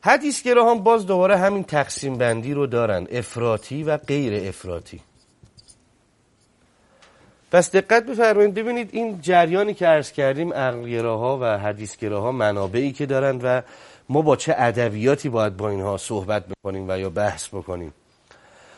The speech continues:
افراطی ها، افراطی های به اصطلاح، اه، حدیثگرا، یعنی چی افراطی؟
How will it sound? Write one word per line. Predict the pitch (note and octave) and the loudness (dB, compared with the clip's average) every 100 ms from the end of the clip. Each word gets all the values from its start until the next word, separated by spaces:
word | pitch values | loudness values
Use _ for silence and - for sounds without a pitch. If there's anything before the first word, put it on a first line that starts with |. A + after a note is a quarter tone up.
| - _ _ | -20 _ _
افراطی | B3+ D4 C#4+ C4+ B3+ B3 | 4 4 4 4 4 2
ها، | A3+ G#3+ G#3 G3+ - _ _ _ _ _ _ _ _ _ _ _ _ _ _ _ _ _ _ _ _ | 4 6 6 2 -10 _ _ _ _ _ _ _ _ _ _ _ _ _ _ _ _ _ _ _ _
افراطی | F#3+ - F#3+ F#3 - | 2 4 4 2 2
های | E3+ E3 D#3 C3 | 2 4 4 2
به | A2+ C#3+ C#3+ | 0 -2 -2
اصطلاح، | - C#3+ C3+ B2 - _ - _ - | -4 -2 -2 -2 -6 _ -20 _ -6
اه، | A#2 | -2
حدیثگرا، | A2+ A#2+ B2 B2+ - - C3+ C3 C3+ | 0 0 -2 -2 -6 -2 2 4 4
یعنی | C#3 C3+ D#3+ | 4 4 4
چی | - F3 | 2 2
افراطی؟ | C#3 D3 C#3 - C3+ | 2 2 2 0 -6